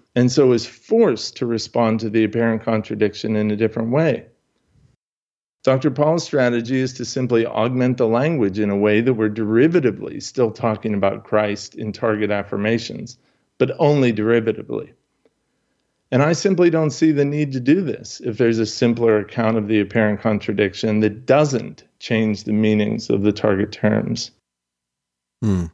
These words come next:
Speaker 2: So, Doctor Beale, one aspect of Doctor Paul's work is that he argues that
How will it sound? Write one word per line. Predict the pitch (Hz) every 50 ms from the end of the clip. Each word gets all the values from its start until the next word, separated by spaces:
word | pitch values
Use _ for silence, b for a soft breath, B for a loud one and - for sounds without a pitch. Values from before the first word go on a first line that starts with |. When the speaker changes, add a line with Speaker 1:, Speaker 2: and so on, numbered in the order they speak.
| _ _ _ _ _ _ _ _ _ _ _ _ _ _ _ _ _ _ _ _ _ _ _ -
Speaker 2:
So, | - - 120 120
Doctor | 110 120 123 - -
Beale, | 107 117 110 107 101
one | 104 120 123 117 104 -
aspect | - 113 104 113 - - - 113 98 -
of | 101 92 82
Doctor | - 95 87 - - 92
Paul's | - - - 98 92 90 85
work | 87 87 92 90 85 -
is | 92 82 80
that | 90 78
he | 87 98 95 87
argues | 87 85 90 85 82 87 85 82 78 -
that | 90 82 80 80 -